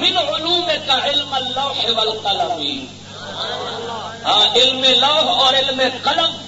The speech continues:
یہ آپ دے علوم دا ایک حصہ ہے، اور دوسرا کی ہے؟ دوسرا خود خالق کے کائنات دا علم ہے۔ آپ اللہ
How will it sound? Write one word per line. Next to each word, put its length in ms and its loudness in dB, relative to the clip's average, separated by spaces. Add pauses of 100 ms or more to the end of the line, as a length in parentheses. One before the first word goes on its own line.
(280)
یہ 100 -2
آپ 420 2
دے 60 2
علوم 680 2
دا 80 4
ایک 420 2
حصہ 200 0
ہے، 380 -2 (440)
اور 120 0
دوسرا 640 2 (100)
کی 240 2
ہے؟ 140 4 (120)
دوسرا 320 -2 (180)
خود 140 2 (240)
خالق 440 0
کے 100 2
کائنات 680 0
دا 80 0
علم 280 -4
ہے۔ 160 -14 (1300)
آپ 340 0 (160)
اللہ 260 0